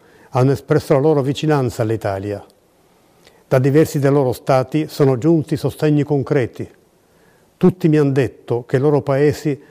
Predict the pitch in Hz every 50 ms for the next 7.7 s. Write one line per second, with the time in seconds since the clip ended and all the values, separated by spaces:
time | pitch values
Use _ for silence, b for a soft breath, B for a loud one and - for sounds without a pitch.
0 | B B B B B B 131 120 117 - 156 156 156 156 139 127 123 90 143 120
1 | - 160 160 165 170 165 156 143 - - 139 120 123 143 147 147 143 139 131 127
2 | 131 131 120 - - 160 156 139 - - 135 - - 143 127 - - 151 139 131
3 | - 131 117 110 110 117 123 120 120 - B B B B B B 135 117 - 147
4 | 135 - - 135 123 127 120 107 107 117 104 98 98 85 - - 110 - - _
5 | _ _ _ _ _ _ _ _ _ _ _ _ _ _ _ _ _ _ _ _
6 | _ _ b b b b b b b _ _ - 147 156 160 165 160 156 180 190
7 | 180 165 151 151 143 - 143 131 117 107 104 104 110